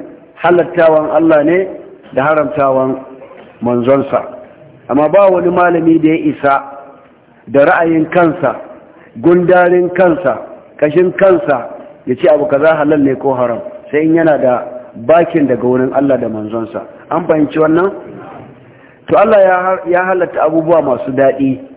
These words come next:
ya fitar da su a cikin ƙasa, da waɗanda suke ban ƙasa.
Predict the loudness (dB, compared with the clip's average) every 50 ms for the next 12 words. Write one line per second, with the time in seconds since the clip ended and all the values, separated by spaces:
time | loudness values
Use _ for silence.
0 | -20 -20 -20 -20 -20 -20 -20 _ _ _ _ _ _ _ _ _ _ _ _ _
1 | _ _ _ 0 2 2 2 2 0 0 0 -2 0 0 -2 -4 -2 0 0 2
2 | 2 0 -2 -8 -12 -16 -20 -20 -20 -20 -20 -18 -12 -10 -10 -10 -8 -4 -2 -2
3 | 0 0 -2 -4 -2 -2 -4 -4 -4 -8 -16 -20 -20 -20 -20 -20 -20 -20 _ -20
4 | _ _ _ _ _ _ _ _ _ _ _ _ _ _ _ _ _ _ _ _
5 | _ -6 -2 0 2 2 2 2 2 0 0 -2 -4 -2 0 0 2 2 2 2
6 | 2 0 -2 -4 -2 -2 -2 -2 -2